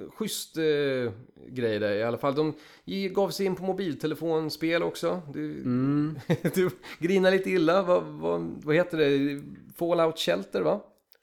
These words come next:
Speaker 2: Ja, någonting sånt
Speaker 1: Mm.
Speaker 2: heter det. Det finns ju gratis att ladda ner på
Speaker 1: Jag gav
Speaker 2: mobilen,
Speaker 1: det en
Speaker 2: ja.
Speaker 1: chans på, eh, till min iPad och kan ju säga att det är väldigt mobiltelefonspeligt, om det, <laughs> man kan beskriva någonting på det sättet.
Speaker 2: Ja, jag installerade det igår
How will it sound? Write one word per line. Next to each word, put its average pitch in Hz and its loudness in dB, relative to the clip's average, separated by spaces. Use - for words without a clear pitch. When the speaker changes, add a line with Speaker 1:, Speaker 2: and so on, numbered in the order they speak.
Speaker 2:
Ja, 139 4
någonting 117 2
sånt 87 0
Speaker 1:
Mm. 85 0
Speaker 2:
heter - -2
det. 82 2
Det 95 0
finns 95 -2
ju 92 0
gratis 92 -2
att 92 -4
ladda 87 0
ner 87 -2
på 87 -4
Speaker 1:
Jag 147 2
gav 165 8
Speaker 2:
mobilen, 165 6
Speaker 1:
det 160 8
en 151 6
Speaker 2:
ja. - 0
Speaker 1:
chans 143 2
på, 131 2
eh, 117 4
till 123 -8
min 123 0
iPad 113 0
och 113 2
kan 117 -2
ju 117 0
säga 113 2
att 110 -6
det 117 -2
är 120 -4
väldigt - -6
mobiltelefonspeligt, 117 -4
om 104 -10
det, 107 -4
<laughs> 104 -12
man 117 2
kan 120 2
beskriva 120 -4
någonting 113 -2
på 101 -6
det 98 -4
sättet. - -10
Speaker 2:
Ja, 107 2
jag 107 4
installerade 120 2
det 123 2
igår 98 -2